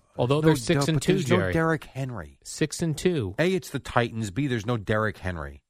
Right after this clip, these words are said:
Speaker 1: At the L A Rams, seven and one.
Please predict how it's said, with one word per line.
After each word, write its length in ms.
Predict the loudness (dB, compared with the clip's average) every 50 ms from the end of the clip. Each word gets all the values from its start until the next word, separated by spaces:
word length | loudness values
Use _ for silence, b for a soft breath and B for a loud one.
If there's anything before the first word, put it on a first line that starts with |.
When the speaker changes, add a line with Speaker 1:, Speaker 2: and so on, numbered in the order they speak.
| _ _ _
Speaker 1:
At 340 | -2 0 0 2 0 0 -4 _ _ _ _
the 320 | -4 -2 -2 -2 -2 -4 -4 -4
L 360 | -2 0 0 0 0 -2 -2 -4 -4
A 260 | -2 -2 0 0 -2
Rams, 760 | -2 -2 -2 -2 -2 -2 -2 -4 -6 -8 -10 -12 -14 -16 -16 -16 -16
seven 400 | -10 -6 -6 -4 -4 -4 -4 -4
and 180 | -4 -4 -2
one. 480 | -2 0 0 -2 -2 -4 -6 -10 -12